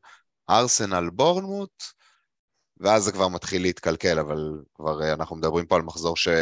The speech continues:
שמונה תשע, זאת אומרת, מעכשיו עד מחזור שמונה תשע, ברנטפורד בלוז, לדעתי, הוא ממוקם מספר אחד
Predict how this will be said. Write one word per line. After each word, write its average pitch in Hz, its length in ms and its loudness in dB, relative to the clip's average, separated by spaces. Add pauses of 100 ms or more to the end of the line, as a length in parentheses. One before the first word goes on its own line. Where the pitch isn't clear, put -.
(160)
שמונה 85 420 -6
תשע, 135 340 0
זאת - 160 -4
אומרת, 82 280 -2
מעכשיו 101 640 0
עד 95 80 -2
מחזור 90 320 -8
שמונה 87 280 -8
תשע, 104 320 -2
ברנטפורד 92 540 -4
בלוז, 85 480 -4
לדעתי, 78 440 -6
הוא 98 120 0
ממוקם 85 540 -4
מספר 80 380 -4
אחד 82 220 -4